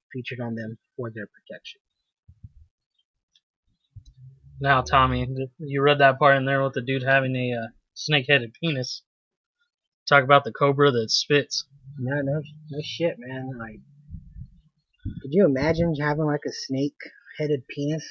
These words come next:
Speaker 1: Like, every time you whoop it out, it's just like, "S-, time for sexy time."
Speaker 2: Yeah, no shit.
Speaker 1: That'd be terrifying.
Speaker 2: No wonder she runs away every time he comes around.
Speaker 1: Well, I would too. Another case is in Jewish mythology.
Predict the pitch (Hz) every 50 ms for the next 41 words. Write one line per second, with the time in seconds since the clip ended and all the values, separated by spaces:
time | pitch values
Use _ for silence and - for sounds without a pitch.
0 | - - 131 123 117 - 127 143 151 143 160 160 156 143 123 131 151 143 - 139
1 | 135 143 147 151 156 151 131 127 127 143 127 - - 131 - - _ - - -
2 | - - - - - - - - - - - - 156 151 147 139 - 123 - -
3 | - - - - - - - - - - - - - - 185 175 - - - -
4 | - 135 123 113 104 104 - - 147 139 143 143 131 123 - _ _ _ 156 147
5 | 143 - - - 151 143 123 - _ - 131 143 160 160 156 160 151 151 143 -
6 | 123 104 104 107 - 135 135 135 143 156 160 156 147 - 143 131 131 135 135 135
7 | 127 127 127 131 131 127 127 127 127 127 135 131 131 131 131 131 127 143 135 127
8 | 117 120 123 123 123 120 123 - _ - 156 160 180 202 214 208 196 - - 262
9 | 262 208 139 - _ _ _ _ _ _ _ _ _ _ _ _ _ _ _ -
10 | - - _ _ _ _ _ - - - _ _ _ _ _ _ _ _ _ _
11 | _ _ _ _ - - - _ _ - - - - _ _ _ _ - 139 156
12 | 185 190 180 156 - - 143 123 113 117 - - - - - 113 - - _ _
13 | - 135 127 135 127 123 117 110 113 120 127 135 165 190 190 - - - 160 147
14 | - 156 147 147 143 123 107 - _ _ _